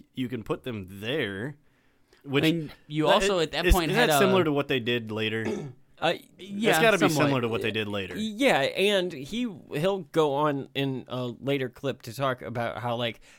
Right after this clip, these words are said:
Speaker 3: they never totally ran out of bed space in the hospital, which then makes this look way worse because you're like,
Speaker 1: Yeah.
Speaker 3: "Well, why were they being discharged from the hospital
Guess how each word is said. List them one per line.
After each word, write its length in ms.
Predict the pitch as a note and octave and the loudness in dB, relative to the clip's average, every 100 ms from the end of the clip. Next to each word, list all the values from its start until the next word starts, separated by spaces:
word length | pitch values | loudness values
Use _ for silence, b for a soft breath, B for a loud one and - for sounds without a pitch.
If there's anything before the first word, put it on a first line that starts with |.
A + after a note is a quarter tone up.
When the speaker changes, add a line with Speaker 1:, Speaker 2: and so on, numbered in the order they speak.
| b | b
Speaker 3:
they 140 | C#3 | -2
never 500 | D3 D3+ D#3+ D3 C3+ C3+ b b | 2 2 2 2 0 -2 b b
totally 480 | - E3 D#3 C#3+ C3+ | -4 -2 0 2 0
ran 360 | B2 C3 C3 B2+ | 0 -2 -2 -4
out 260 | A#2+ B2 | -4 -6
of 240 | A2+ G#2+ - - | -6 -10 -16 -12
bed 240 | B2 B2+ B2 | -6 -6 -4
space 340 | - G#2 D#2+ | -4 -4 -4
in 80 | A2 | -8
the 60 | G#2 | -8
hospital, 560 | B2+ B2+ - F#2+ B1 - b | -6 -8 -8 -10 -12 -14 b
which 240 | C3 D3 C3 | -4 -2 4
then 280 | G#3 A3+ | 6 6
makes 240 | F3+ D#3+ - | 4 -4 -4
this 220 | D3+ - | -4 -2
look 160 | C#3 - | -4 -2
way 200 | D#3 A#3 | -2 -2
worse 380 | B2+ B2+ A#2 C3+ | -2 -4 -2 -4
because 340 | - F#3 D#3 C#3+ | -4 -4 -4 -4
you're 140 | D3+ | -2
like, 200 | D3 C#3 | -2 2
Speaker 1:
Yeah. 180 | C#3+ C#3+ | 4 4
Speaker 3:
"Well, 80 | C#3 | 4
why 200 | C#3+ D3+ | 2 2
were 120 | D#3+ | 0
they 160 | D3+ D#3 | 0 -2
being 540 | A#2 C3+ C#3+ C3+ B2+ | -2 -4 -2 -4 -6
discharged 560 | A#2+ B2 - C3+ B2 - | -6 -8 -4 -4 -4 -8
from 160 | B2 | -8
the 60 | A#2 | -6
hospital 600 | C3 C3 - A#2+ A#2 A2+ | -6 -6 -4 -4 -4 -6